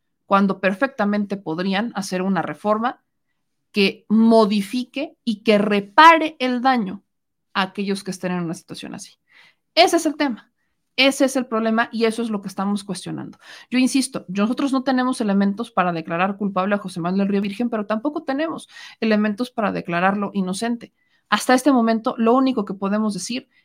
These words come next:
es que la justicia tome su curso y que la justicia, al final,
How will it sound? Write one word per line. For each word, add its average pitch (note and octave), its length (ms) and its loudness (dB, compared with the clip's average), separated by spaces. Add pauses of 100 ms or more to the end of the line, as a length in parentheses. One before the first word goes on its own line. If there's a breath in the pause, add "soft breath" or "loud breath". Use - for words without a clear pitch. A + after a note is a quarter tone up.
(100)
es - 440 0 (400)
que G3 100 2
la F#3 100 4
justicia - 720 -6 (200)
tome G3 240 0
su - 180 -12
curso - 380 -16 (200)
y F#3+ 140 -8
que F3+ 100 -4
la E3+ 140 -2
justicia, A3+ 680 -8 (580)
al F#3 160 -2
final, F#3+ 520 0